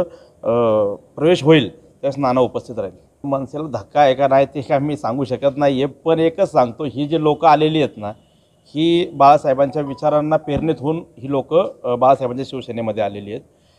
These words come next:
आणि दुसरी गोष्ट म्हणजे तुमच्याच माध्यमातून मी काही गोष्टी ऐकल्या होत्या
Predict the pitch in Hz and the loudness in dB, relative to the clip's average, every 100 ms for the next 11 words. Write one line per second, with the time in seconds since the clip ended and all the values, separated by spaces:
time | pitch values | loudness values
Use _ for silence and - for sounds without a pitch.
0 | _ - 139 160 165 170 160 156 180 180 | _ -4 0 2 4 4 4 -2 0 4
1 | 170 - 147 120 135 - 139 170 156 147 | 2 4 2 2 -4 -8 -2 -2 2 2
2 | 143 151 143 156 151 147 151 - 156 135 | 2 0 0 -4 0 0 0 0 0 0
3 | 139 151 123 127 120 | 2 2 4 2 0